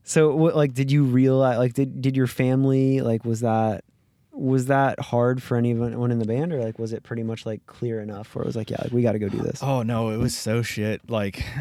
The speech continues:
Speaker 2: I remember we had to have a band meeting with, uh, with Eric's dad, because Eric was the first one of his family born in the States. They're from South Korea. And his dad,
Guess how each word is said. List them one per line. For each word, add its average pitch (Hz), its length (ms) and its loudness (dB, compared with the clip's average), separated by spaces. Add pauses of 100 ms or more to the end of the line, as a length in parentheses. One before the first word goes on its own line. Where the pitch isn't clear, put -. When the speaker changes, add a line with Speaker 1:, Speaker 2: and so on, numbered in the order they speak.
Speaker 2:
I 117 100 -4
remember 120 340 0
we 113 100 2
had 117 120 2
to 113 60 0
have 113 100 0
a 113 80 0
band 104 460 -2
meeting 101 560 -2 (460)
with, 101 400 -6
uh, 90 260 -8
with 98 240 -10
Eric's 98 340 -8
dad, 87 460 -8 (480)
because 95 420 -10
Eric 131 280 -4
was 120 140 -2
the 107 60 -6
first 107 220 -4
one 101 140 -4
of 95 80 -6
his 92 140 -10
family 95 540 -6
born 98 380 -6
in 92 140 -8
the 87 40 -14
States. - 360 -16
They're 113 80 -18
from 104 220 -20
South 90 260 -12
Korea. 92 360 -8 (360)
And 92 180 -10
his 95 140 -6
dad, 101 500 -4